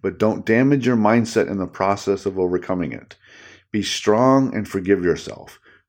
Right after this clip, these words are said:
Learn and move on to the next task or situation where we are expecting you to lead from the front.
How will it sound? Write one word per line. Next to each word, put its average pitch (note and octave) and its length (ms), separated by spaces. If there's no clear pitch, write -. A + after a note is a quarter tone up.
Learn C3 520
and F#2 180
move G2 240
on A2 440
to G#2 120
the E2+ 120
next - 640
task - 500
or - 80
situation F2+ 760
where F#2 240
we G2+ 180
are C3+ 140
expecting D#3 560
you D#2 320
to E2+ 120
lead F#2 400
from F2 140
the F2+ 100
front. - 540